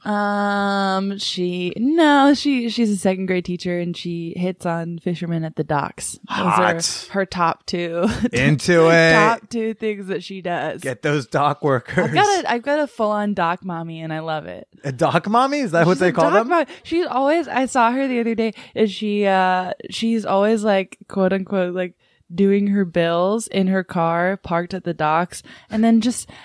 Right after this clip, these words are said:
Speaker 1: meets all sorts of, like, fishermen.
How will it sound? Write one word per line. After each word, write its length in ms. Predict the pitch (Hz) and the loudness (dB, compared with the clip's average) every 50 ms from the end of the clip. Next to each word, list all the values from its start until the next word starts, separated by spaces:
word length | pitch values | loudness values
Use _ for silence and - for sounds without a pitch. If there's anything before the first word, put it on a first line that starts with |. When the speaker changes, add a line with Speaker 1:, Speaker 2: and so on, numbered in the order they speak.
| - - | -10 -4
Speaker 1:
meets 420 | 196 196 196 196 220 254 240 - | -2 0 2 2 2 2 2 2
all 120 | 226 220 | 0 0
sorts 320 | 214 - 214 214 220 214 - | 0 -2 -2 -2 -2 0 -2
of, 180 | 208 196 175 | -2 -2 0
like, 240 | 190 185 180 175 - - - _ _ _ _ - - | -2 -2 -2 -4 -8 -14 -20 _ _ _ _ -20 -6
fishermen. 720 | - - 202 196 - 196 208 202 190 165 151 160 165 - | -2 0 0 0 2 0 0 0 0 -2 -6 -10 -16 -20